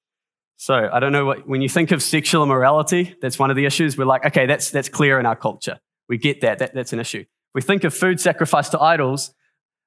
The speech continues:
I guarantee that most of us would think, "Okay, well, that's irrelevant. It's not an issue for us. I don't think there's a worry that you are gonna go out this week a-, and, I don't know, uh, eat, uh,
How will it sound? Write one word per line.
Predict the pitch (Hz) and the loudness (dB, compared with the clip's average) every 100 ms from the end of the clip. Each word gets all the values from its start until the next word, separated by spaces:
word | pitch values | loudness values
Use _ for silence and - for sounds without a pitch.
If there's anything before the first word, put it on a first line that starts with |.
| _ - | _ -2
I | 135 135 | 2 2
guarantee | 160 160 156 165 | 2 2 4 2
that | 143 | 4
most | 160 196 - | 2 2 2
of | 151 | 2
us | 139 | 2
would | 143 - | -2 0
think, | 143 127 | 0 0
"Okay, | 131 | 0
well, | 123 | 2
that's | 143 135 | 2 0
irrelevant. | 123 107 110 104 - - | -2 -2 -4 -8 -12 -10
It's | 127 - | -2 0
not | 135 | 0
an | |
issue | 127 - 117 | 0 -2 -4
for | 120 | 0
us. | 113 - | 0 0
I | |
don't | 139 139 | 0 0
think | 151 143 | -2 -2
there's | 135 | -2
a | 120 | -2
worry | 117 131 131 127 | -2 0 2 0
that | 120 120 | -4 -6
you | 123 120 | -6 -6
are | |
gonna | 135 123 | -4 -6
go | 107 120 | -2 2
out | 120 113 - | 2 2 -2
this | 107 - | -10 -8
week | 113 110 _ _ _ _ _ - | -10 -10 _ _ _ _ _ -8
a-, | 110 113 117 | -4 -4 -4
and, | 113 110 107 107 - - _ _ _ _ _ - | -6 -4 -6 -8 -12 -18 _ _ _ _ _ -4
I | 110 | -2
don't | 104 | -2
know, | 104 107 95 _ - | -2 -6 -10 _ -6
uh, | 107 104 101 104 135 _ - | -4 -4 -6 -12 -16 _ -12
eat, | 123 123 120 | -10 -10 -6
uh, | 110 104 | -6 -6